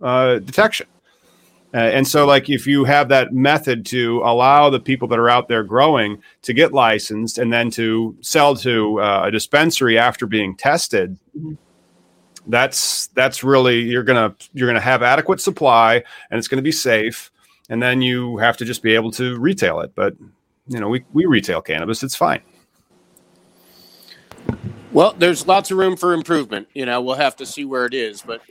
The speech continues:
Speaker 3: expansion of the medical program, um, you know, that comes at the expense of, of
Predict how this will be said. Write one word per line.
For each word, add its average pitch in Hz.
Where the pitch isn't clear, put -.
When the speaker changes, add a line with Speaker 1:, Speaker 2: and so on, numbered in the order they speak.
Speaker 3:
expansion 165
of 135
the 131
medical 143
program, 117
um, 117
you 180
know, 151
that 160
comes 180
at 156
the 160
expense 180
of, 135
of 135